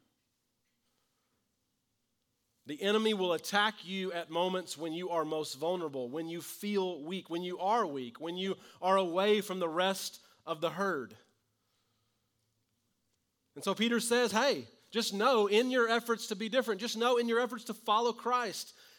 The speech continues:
God is not the only one that is interested in you. The enemy is also interested in you, but for different reasons. The enemy wants nothing good for you. The enemy is simply hungry and is looking for prey to devour.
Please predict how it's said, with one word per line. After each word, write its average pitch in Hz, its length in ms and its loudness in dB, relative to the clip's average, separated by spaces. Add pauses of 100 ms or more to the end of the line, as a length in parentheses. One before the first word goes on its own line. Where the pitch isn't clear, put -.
(160)
God 208 340 6
is 196 180 0
not 220 180 4
the 220 140 -6
only 226 300 0
one 220 280 2
that 214 120 2
is 202 100 -2
interested 226 520 -2
in 143 140 -6
you. 123 240 -8 (1800)
The 196 200 2
enemy 247 260 4
is 220 140 4
also 226 400 0
interested 165 460 -6
in 147 140 -4
you, 143 120 -6
but 185 180 -4
for 202 120 0
different 214 340 2
reasons. 202 480 -4
The 185 160 2
enemy 262 180 2
wants 214 340 0 (200)
nothing 240 480 0
good 240 260 0
for 175 140 -10
you. 120 180 -8 (1000)
The 202 120 0
enemy 254 220 2
is 214 180 4
simply 269 400 2
hungry 214 520 2
and 196 100 0
is 170 160 -4
looking 220 300 0
for 190 140 -6
prey 170 460 0
to 165 120 -10
devour. 147 540 -4